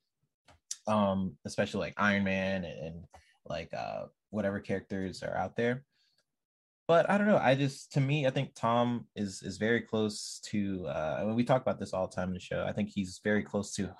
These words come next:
how I imagine Spider-Man to be. I think, uh, Andrew Garfield was not Peter Parker, but he was a pretty good Spider-Man. Like, he's not supposed to be suave, cool, emo,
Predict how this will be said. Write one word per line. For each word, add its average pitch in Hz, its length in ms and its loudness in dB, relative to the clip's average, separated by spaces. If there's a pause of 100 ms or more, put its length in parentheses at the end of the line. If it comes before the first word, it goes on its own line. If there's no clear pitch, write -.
(120)
how 95 140 4
I 90 120 4
imagine 90 580 -4
Spider-Man 92 540 -4
to - 120 -16
be. 120 400 -2 (680)
I 98 100 0
think, 92 400 -4
uh, 82 320 0 (100)
Andrew 107 400 0
Garfield 104 560 2
was 78 180 -8
not 82 280 -4
Peter 90 260 -6
Parker, 135 560 0
but 73 120 -6
he 92 100 -6
was 80 140 -12
a - 140 -20
pretty 95 200 -8
good 104 140 -8
Spider-Man. 123 720 -2 (420)
Like, 87 180 -4
he's 101 200 -2
not - 180 -4
supposed - 220 -10
to - 120 -12
be 98 40 0
suave, 98 600 0
cool, 101 440 -4
emo, 92 540 -2